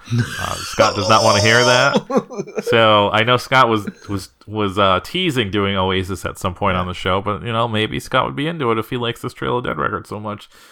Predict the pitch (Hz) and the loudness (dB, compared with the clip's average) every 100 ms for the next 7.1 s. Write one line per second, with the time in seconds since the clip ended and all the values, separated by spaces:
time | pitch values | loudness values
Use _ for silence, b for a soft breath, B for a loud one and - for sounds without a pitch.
0 | B 87 98 113 117 117 - _ b b | B -6 2 2 2 0 -10 _ b b
1 | b _ _ _ _ 123 165 208 123 135 | b _ _ _ _ 2 6 6 6 4
2 | 151 160 147 156 123 131 160 165 - 120 | 2 0 2 2 4 2 4 0 0 -2
3 | 123 123 131 120 - 110 113 117 120 117 | 0 -2 -4 -8 -2 2 4 4 2 -2
4 | 71 - - 113 117 - 123 135 135 131 | -4 -12 -4 -2 -2 2 4 4 2 -2
5 | 127 127 113 - - 110 120 - 127 123 | -2 -2 -4 -10 -10 -4 -4 -2 -4 -4
6 | - 127 123 131 131 139 - 113 107 104 | -4 -4 -2 0 0 0 0 0 0 -6